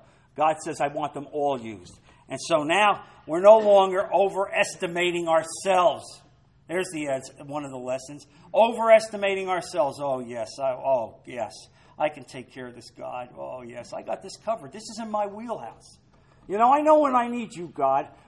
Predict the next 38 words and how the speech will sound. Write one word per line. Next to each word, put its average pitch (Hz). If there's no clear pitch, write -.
but 202
this 311
is -
something 226
I've 185
studied 165
for 117
in 113
terms 220
of 160
my 147
professional 143
life, 101
God. 139
I 294
don't 302
need 294
you 214
in 196
my 185
professional 147
life. 101
I 294
need 277
you 190
maybe 190
in 156
my 131
personal 226
life, 139
but 151
in 143
my 127
professional 190
life, 131
I 123
got 120
it 110